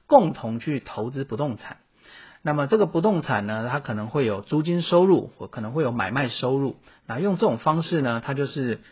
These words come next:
啊，可以把这个买卖的收入，这个价差，或者是，啊，这个，啊，这个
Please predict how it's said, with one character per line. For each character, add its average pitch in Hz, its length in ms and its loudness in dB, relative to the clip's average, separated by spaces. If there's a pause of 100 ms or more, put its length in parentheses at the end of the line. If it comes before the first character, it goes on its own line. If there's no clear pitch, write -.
(160)
啊， 104 400 -10 (520)
可 147 140 -2
以 156 60 0
把 101 400 -2
这 131 80 -6
个 101 440 -8
买 107 180 -8
卖 156 160 2
的 123 120 0
收 156 260 2
入， 151 160 2
这 135 80 -2
个 123 80 0
价 127 240 0
差， 127 300 -2
或 143 200 0
者 113 80 -2
是， 117 340 -4 (240)
啊， 101 260 -12
这 131 120 -8
个， 107 220 -4
啊， - 20 -8
这 104 80 -10
个 - 20 -18